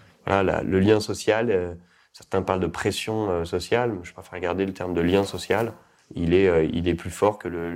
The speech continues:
lien bancaire ou le lien, euh, interinstitutionnel.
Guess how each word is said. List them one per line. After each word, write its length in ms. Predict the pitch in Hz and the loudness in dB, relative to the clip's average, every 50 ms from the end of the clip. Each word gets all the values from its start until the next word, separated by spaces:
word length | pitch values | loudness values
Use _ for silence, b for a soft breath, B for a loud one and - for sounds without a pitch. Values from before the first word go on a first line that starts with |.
| 85 | -4
lien 280 | - 87 87 92 92 95 | -4 -2 2 2 2 2
bancaire 560 | 90 90 85 85 - - 90 90 98 98 92 | 2 -2 -4 -6 -6 -4 -2 -2 -2 -2 -4
ou 20 | |
le 140 | 87 85 85 | -6 -4 -4
lien, 320 | 85 85 90 92 92 90 87 | -2 0 0 0 0 0 -2
euh, 120 | 85 85 82 B B B B B - - - | -4 -8 -10 B B B B B -16 -10 -4
interinstitutionnel. 1080 | - 87 82 92 95 90 92 90 - - 90 82 - 90 - - 87 92 101 95 95 | -2 0 2 2 2 2 2 -2 -4 -8 -10 -10 -10 -8 -6 -2 -2 0 0 0 -2